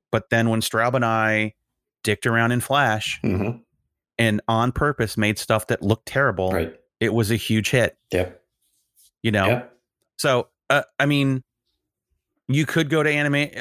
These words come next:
Speaker 1: I mean, there are, Tumblr is full of animation students that are producing amazing shit.
Speaker 2: Oh, yeah, absolutely.
Speaker 1: But they're not making anything.
Speaker 2: Yeah.
Speaker 1: That's the thing that always throws me,
Speaker 2: Mm-hmm.
Speaker 1: is no one just makes anything.
Speaker 2: Right.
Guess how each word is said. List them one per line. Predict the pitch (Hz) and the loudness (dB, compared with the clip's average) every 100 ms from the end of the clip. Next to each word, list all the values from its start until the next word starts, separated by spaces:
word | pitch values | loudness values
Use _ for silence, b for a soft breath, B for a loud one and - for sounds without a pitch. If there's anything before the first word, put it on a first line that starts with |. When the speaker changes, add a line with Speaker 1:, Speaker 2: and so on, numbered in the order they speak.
| - - | -6 -2
Speaker 1:
I | |
mean, | 180 165 156 - - _ - | 0 0 -2 -10 -20 _ -6
there | 135 185 196 | 0 0 2
are, | 165 160 160 156 - _ 131 | 0 2 2 0 -4 _ -6
Tumblr | - 196 196 147 | -2 0 0 0
is | - | -4
full | - 180 175 151 | -4 0 2 2
of | 117 107 - - _ - | 0 -2 -8 -16 _ -2
animation | 123 120 117 127 117 | 0 2 0 0 -2
students | - 110 107 | 0 0 0
that | 117 | 0
are | 110 | 0
producing | - 104 113 120 120 | 0 0 0 0 0
amazing | 110 107 107 101 101 | 2 2 2 2 0
shit. | - 110 120 | 2 4 4
Speaker 2:
Oh, | |
yeah, | 120 135 90 | 2 -2 -4
absolutely. | 107 - 101 117 - - _ _ _ _ _ _ | -6 -4 -2 -2 -4 -14 _ _ _ _ _ _
Speaker 1:
But | 139 | -2
they're | 170 | 2
not | 185 | 2
making | 185 196 131 | 2 2 0
anything. | 95 87 - - | 0 -2 -4 0
Speaker 2:
Yeah. | 90 - - _ _ _ _ _ _ _ | 0 0 -10 _ _ _ _ _ _ _
Speaker 1:
That's | 196 220 - | 0 0 -2
the | 220 | -2
thing | 208 208 | 0 2
that | 180 | 2
always | 151 170 147 - | 2 2 -2 -2
throws | 139 143 123 | 0 2 2
me, | 87 87 - - _ - | -2 -4 -6 -12 _ -2
Speaker 2:
Mm-hmm. | 98 90 85 85 _ - | 0 0 -4 -8 _ -4
Speaker 1:
is | 127 127 | -2 0
no | 147 | 0
one | 190 | 0
just | 180 135 | 0 0
makes | 135 170 123 | 0 0 0
anything. | 104 90 85 62 | 0 -2 -2 2
Speaker 2:
Right. | 92 - | 2 0